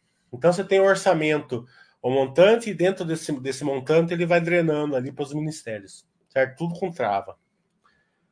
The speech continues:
O financeiro pode tá muito melhor ou muito pior do que o orçamento. Então, o orçamento ele pode tá com déficit, mas o financeiro não tá. Entendeu? Por exemplo, ah, a Petrobras pagou um dividendo extraordinário de cinquenta bilhões. Esse dinheiro não tá no orçamento.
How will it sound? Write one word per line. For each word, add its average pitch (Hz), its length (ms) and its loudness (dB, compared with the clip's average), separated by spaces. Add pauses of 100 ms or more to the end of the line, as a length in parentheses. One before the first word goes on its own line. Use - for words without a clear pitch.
(340)
O 220 120 6
financeiro 226 720 4
pode 214 200 6
tá 214 100 8
muito 254 320 2
melhor 190 380 6
ou 202 60 0
muito 226 280 -6
pior 180 300 4
do 240 140 -2
que 240 120 -8
o 240 60 0
orçamento. 247 680 -6 (540)
Então, 190 140 4
o - 20 8
orçamento 202 500 4
ele 180 100 0
pode 147 320 4
tá 127 160 2
com 123 200 -8
déficit, 151 640 0 (1000)
mas 127 140 -2
o 151 40 -8
financeiro 170 540 2
não 220 240 -4
tá. 190 380 -2 (1300)
Entendeu? 131 220 -4
Por 147 120 0
exemplo, 143 340 0 (360)
ah, 185 180 8
a 185 40 10
Petrobras 175 560 4
pagou 185 280 2
um 185 40 -4
dividendo 170 440 -2
extraordinário 165 580 0
de 165 60 -10
cinquenta 185 420 -4
bilhões. 127 580 -4
Esse 143 220 -10
dinheiro 165 320 2
não 214 100 -4
tá 208 140 0
no 208 80 2
orçamento. 131 540 -6